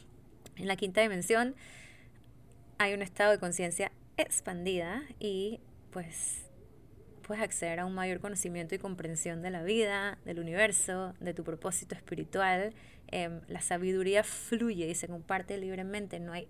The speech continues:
ego, no hay peleas, no hay celos. O sea, es hermosa.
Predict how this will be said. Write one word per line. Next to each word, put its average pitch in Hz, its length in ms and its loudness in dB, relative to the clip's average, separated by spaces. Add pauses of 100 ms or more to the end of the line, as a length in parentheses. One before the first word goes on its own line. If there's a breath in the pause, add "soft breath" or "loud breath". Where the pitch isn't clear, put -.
(160)
ego, 214 320 0
no 180 100 -4
hay 185 80 -6
peleas, - 500 -2
no - 100 -8
hay 220 100 -6
celos. 233 720 0
O 196 60 -8
sea, 202 240 -2
es 196 60 -4
hermosa. 214 680 -4